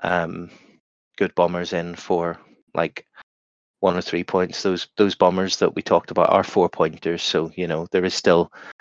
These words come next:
a discussion to be had about whether you wanna take Scimitar Veteran, Tomax Bren, standard loadout,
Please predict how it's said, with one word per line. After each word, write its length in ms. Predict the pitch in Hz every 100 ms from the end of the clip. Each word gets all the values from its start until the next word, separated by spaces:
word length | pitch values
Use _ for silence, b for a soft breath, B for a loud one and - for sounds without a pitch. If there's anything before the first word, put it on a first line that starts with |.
| -
a 60 | -
discussion 500 | - - 87 - 90
to 100 | -
be 100 | 90
had 320 | 82 87 82
about 280 | - 85 -
whether 200 | 85 90
you 140 | 85
wanna 180 | 82 85
take 380 | - 85 82 - b b _ -
Scimitar 460 | - 95 - 90
Veteran, 380 | 87 85 85 85
Tomax 440 | - 90 85 -
Bren, 380 | - 85 82 82 - _
standard 460 | - - 87 87
loadout, 520 | 82 85 78 78 78